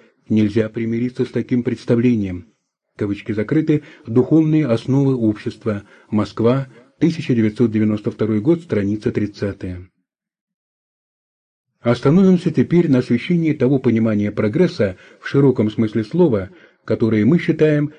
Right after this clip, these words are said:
наиболее обоснованным с философской точки зрения. Последовательность его изложения при этом следующая. Выделяются сначала три сферы материальной действительности: неорганическая природа, органическая природа и социальная реальность.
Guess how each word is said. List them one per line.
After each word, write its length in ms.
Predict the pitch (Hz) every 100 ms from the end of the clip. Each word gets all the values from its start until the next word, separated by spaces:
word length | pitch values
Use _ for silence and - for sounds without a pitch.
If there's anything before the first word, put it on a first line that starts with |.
| -
наиболее 500 | 107 107 110 123 123
обоснованным 720 | 117 113 107 127 160 151 143
с 60 | 143
философской 560 | 110 101 - 120 -
точки 320 | 107 104 - 104
зрения. 480 | 101 92 90 87 - _ _ _ _ _ _
Последовательность 840 | 123 120 147 151 127 127 123 120 117
его 240 | 117 113
изложения 580 | 107 107 113 156 139 139
при 160 | 131
этом 240 | 110 110 107
следующая. 680 | 101 98 92 - 101 98 - _ _ _ _ _ _ -
Выделяются 560 | 104 113 160 185 180
сначала 440 | 165 131 - 160 151
три 200 | 127 139
сферы 520 | - 120 139 143 139 - -
материальной 560 | 110 104 104 113 113
действительности: 960 | 110 113 107 98 98 92 90 - 98 92 _ _ -
неорганическая 920 | 110 139 123 123 120 113 117 - 120
природа, 540 | - 123 123 120 123 - _ _ -
органическая 880 | 113 110 123 123 120 117 - 117
природа 560 | 117 113 117 156 156 151 - - -
и 120 | 110
социальная 640 | - 113 117 113 120 123
реальность. 500 | 127 113 90 90 -